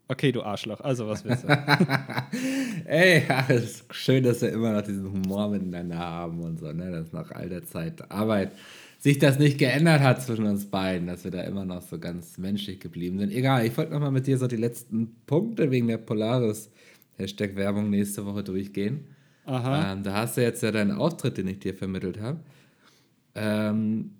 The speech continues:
Speaker 2: da haben sich jetzt noch so ein paar Sachen ergeben.
Speaker 1: Ach,
Speaker 2: Und das
Speaker 1: da muss
Speaker 2: wollte
Speaker 1: ich
Speaker 2: ich
Speaker 1: doch
Speaker 2: mit dir
Speaker 1: nicht hin.
Speaker 2: durch-, äh, doch, also du, du musst hin,
Speaker 1: Ah.
Speaker 2: da haben wir uns jetzt vertraglich zu committed.
Speaker 1: Ja.
Speaker 2: Ähm, genau, also so erstmal gibt's eine kleine Absage leider.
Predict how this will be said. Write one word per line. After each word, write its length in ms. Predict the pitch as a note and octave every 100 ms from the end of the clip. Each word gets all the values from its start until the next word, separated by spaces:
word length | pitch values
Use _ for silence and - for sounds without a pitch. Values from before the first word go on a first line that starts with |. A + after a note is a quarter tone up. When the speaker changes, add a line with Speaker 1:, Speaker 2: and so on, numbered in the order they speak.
| -
Speaker 2:
da 220 | G2+ A2
haben 180 | A#2+ C#3+
sich 80 | C3
jetzt 100 | C3
noch 80 | A#2+
so 60 |
ein 100 | A#2
paar 160 | A2 A2+
Sachen 240 | A#2 A2+
ergeben. 500 | F#2 F2 E2+ G2 A#2+ - _ _ _ _ _ _ _ _ _
Speaker 1:
Ach, 340 | D3 C3 -
Speaker 2:
Und 100 | - D#3+
das 100 | F#3
Speaker 1:
da 40 |
muss 100 | B3
Speaker 2:
wollte 40 |
Speaker 1:
ich 40 | B3+
Speaker 2:
ich 40 |
Speaker 1:
doch 100 | A3+
Speaker 2:
mit 100 | G#3+
dir 20 | F3
Speaker 1:
nicht 120 | - A#2+
hin. 60 | A2 - _ _ _ _ _ _ _ _ _ _ _ _ _
Speaker 2:
durch-, 0 |
äh, 280 | - A#2+ C3+
doch, 420 | C3+ D3+ C3+ - -
also 160 | G#2+ A#2
du, 200 | A#2+ A2+
du 120 | A2
musst 300 | C3 C#3+ C#3
hin, 160 | C3+ A2+
Speaker 1:
Ah. 40 |
Speaker 2:
da 100 | G#2
haben 140 | G#2 B2
wir 60 |
uns 100 | B2+
jetzt 140 | B2 A#2
vertraglich 540 | A#2 A2 A2+ A#2 A2+
zu 180 | - A2+
committed. 500 | G#2 A2 G#2+ D#3+ F3 - _ _ _ _
Speaker 1:
Ja. 360 | A2+ A#2 G#2 G#2
Speaker 2:
Ähm, 320 | G#2+ A2+ A2+ _ _ _ _ - _ _ _ _
genau, 380 | G#2+ A2 G#2 F#2
also 320 | - A#2+ B2
so 180 | A#2 A#2+
erstmal 340 | A2 C3+ C#3+
gibt's 280 | C#3 - - -
eine 140 | B2+ B2
kleine 360 | - C3 C#3
Absage 520 | C3 C3+ C3+ A#2+ G#2
leider. 540 | G2+ F#2+ G2 G#2+ D3